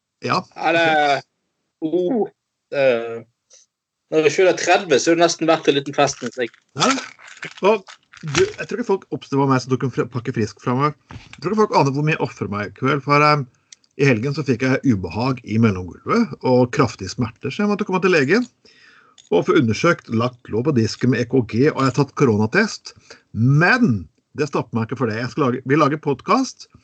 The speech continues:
Speaker 1: selv om jeg sitter her i mitt lille isolat inne i en liten leilighet, eh, på vestkanten i Bergen, så lager jeg podcast samme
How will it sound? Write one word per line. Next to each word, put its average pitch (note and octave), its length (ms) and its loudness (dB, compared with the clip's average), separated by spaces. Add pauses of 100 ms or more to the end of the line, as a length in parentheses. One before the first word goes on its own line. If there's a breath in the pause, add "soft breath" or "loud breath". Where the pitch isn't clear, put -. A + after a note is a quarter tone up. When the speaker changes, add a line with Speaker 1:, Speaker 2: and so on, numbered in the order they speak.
(120)
Speaker 1:
selv C#3 180 0
om E3+ 80 0
jeg D3 60 -4
sitter C#3 180 0
her C#3 80 4
i C#3 60 0
mitt C#3 100 -2
lille B2 240 0
isolat B2+ 640 -2
inne A#2+ 220 2
i - 20 4
en B2+ 80 2
liten B2+ 220 2
leilighet, A2+ 580 -2
eh, B2 540 4 (340 loud breath)
på C3 140 -2
vestkanten A2 580 -2
i A#2+ 60 4
Bergen, B2 340 2 (640 loud breath)
så D#3+ 300 0 (100)
lager C3 380 4
jeg - 80 -10
podcast C3 580 -2
samme G#2+ 240 -2